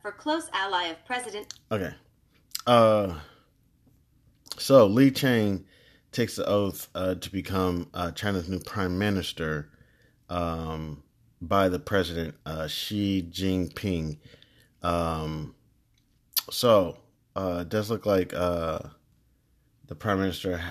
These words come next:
Speaker 2: uh, they have a prime minister and a president. Um, but what I wanted to, uh, look at real quick was, um,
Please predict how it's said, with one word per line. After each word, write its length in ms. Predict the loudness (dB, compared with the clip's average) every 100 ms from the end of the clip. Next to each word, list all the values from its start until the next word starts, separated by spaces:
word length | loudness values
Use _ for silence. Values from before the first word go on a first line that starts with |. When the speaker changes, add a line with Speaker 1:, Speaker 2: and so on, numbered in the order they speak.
| -10
Speaker 2:
uh, 300 | -8 -6 -6
they 180 | -4 -2
have 180 | 0 -2
a 40 |
prime 200 | -2 -4
minister 320 | -2 -4 -6 -4
and 260 | 0 0
a 100 | 0
president. 520 | -2 -2 -2 -4 -8 -10 _ -20 -20 _ _
Um, 600 | 6 8 10 8 6 2 -6 _ _ _ -20 -12
but 540 | 2 6 6 4 -4 -2
what 180 | 4 6
I 60 |
wanted 340 | 6 4 2 -2
to, 260 | -2 0
uh, 260 | 0 -2 -2
look 240 | -4 -4
at 140 | -4 -2
real 200 | -4 -6
quick 520 | -6 2 2 2 -4
was, 640 | -6 -2 -2 -2 -6 -10 -14 _ _ _ _ _ _ -8
um, 680 | -2 -2 -2 -4 -8 -10